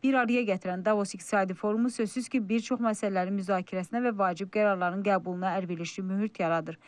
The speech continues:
Siyasətçilər vurğulayırlar ki, qlobal problemlərin müzakirə olunduğu və dünyanın iqtisadi həyatında önəmli qərarların verildiyi Dünya İqtisadi Forumuna Prezident İlham Əliyevin növbəti dəfə dəvət olunması dövlətimizin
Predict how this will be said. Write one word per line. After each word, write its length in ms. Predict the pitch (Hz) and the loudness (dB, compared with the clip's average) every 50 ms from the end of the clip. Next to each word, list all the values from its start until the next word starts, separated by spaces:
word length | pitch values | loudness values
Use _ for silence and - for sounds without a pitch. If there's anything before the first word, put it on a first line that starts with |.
| - - - - _ | -20 -20 -20 -20 _
Siyasətçilər 640 | - - 262 262 247 262 262 - - 262 254 247 240 240 | -4 0 0 0 2 0 -2 -2 -2 0 2 2 2 2
vurğulayırlar 560 | 240 226 220 233 226 233 220 220 220 208 - | 2 0 0 0 0 2 2 2 2 2 0
ki, 80 | - 233 190 | -4 -4 0
qlobal 340 | 214 214 208 190 208 220 220 - | 2 2 2 4 2 0 0 2
problemlərin 580 | - 226 202 208 208 202 202 190 190 190 196 208 | 0 0 0 0 0 0 2 2 2 2 0 0
müzakirə 460 | 202 190 202 190 185 180 - 202 214 | 0 2 2 0 0 0 0 0 0
olunduğu 420 | 214 214 208 202 190 202 202 226 202 196 | 0 0 0 -2 -2 -2 -2 0 0 0
və 80 | 185 165 | 0 0
dünyanın 460 | 185 190 196 196 202 220 240 247 233 - - - - _ | -2 -2 0 0 2 2 2 0 -2 -6 -12 -20 -18 _
iqtisadi 460 | - 220 - - - 233 214 202 226 233 233 | -10 -8 -6 -2 0 2 2 2 4 4 4
həyatında 400 | 220 208 202 - 196 208 220 214 | 4 2 2 -2 -2 0 0 0
önəmli 320 | 208 208 202 196 190 220 208 214 | 2 0 0 0 0 0 2 2
qərarların 480 | 208 196 190 185 185 185 185 202 208 | 4 4 4 4 4 2 2 2 2
verildiyi 480 | 202 214 202 196 196 185 196 208 214 190 | 2 2 2 2 0 0 0 0 0 0
Dünya 320 | 208 208 196 196 208 220 | 0 0 0 2 2 2
İqtisadi 380 | 220 208 - - 208 175 170 170 | 2 0 -2 -2 -2 -2 -2 -2
Forumuna 440 | - - 185 175 175 196 214 240 254 - - - - - _ - | -4 -4 -4 -4 -2 -2 -2 -2 -2 -4 -10 -20 -20 -20 _ -2
Prezident 380 | - 233 208 233 269 269 262 | -2 0 2 2 2 2 4
İlham 320 | 269 262 247 247 247 240 233 | 4 4 4 4 4 4 4
Əliyevin 320 | 233 226 214 220 226 220 | 4 2 2 4 4 4
növbəti 380 | 208 196 185 196 196 - 208 196 | 4 2 2 0 0 0 -2 -2
dəfə 240 | 202 196 208 196 180 | -2 -2 -2 -2 0
dəvət 380 | 196 185 180 170 190 190 - | 2 2 2 0 -2 -4 -2
olunması 420 | 190 190 190 196 202 208 196 - 240 | -2 -2 0 0 -2 -2 -2 -2 -2
dövlətimizin 720 | 214 202 180 180 185 185 - 190 180 165 208 240 233 | 0 0 0 0 -2 -2 -4 -6 -4 -2 0 0 -2